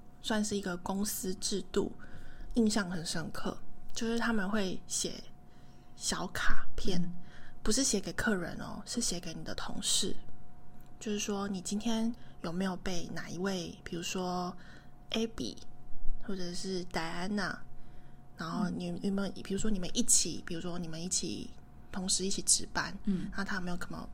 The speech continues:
Speaker 1: 帮忙你，或者是你帮忙他，然后谢谢他帮忙你的一些举动，
Speaker 2: 嗯。
Speaker 1: 如果你有被他感动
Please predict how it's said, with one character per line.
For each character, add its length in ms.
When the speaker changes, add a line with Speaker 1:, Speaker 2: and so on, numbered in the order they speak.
Speaker 1:
帮 140
忙 260
你， 220
或 80
者 40
是 60
你 140
帮 120
忙 220
他， 340
然 120
后 140
谢 160
谢 140
他 280
帮 180
忙 220
你 80
的 120
一 80
些 460
举 260
动， 160
Speaker 2:
嗯。 200
Speaker 1:
如 120
果 100
你 120
有 80
被 100
他 140
感 240
动 180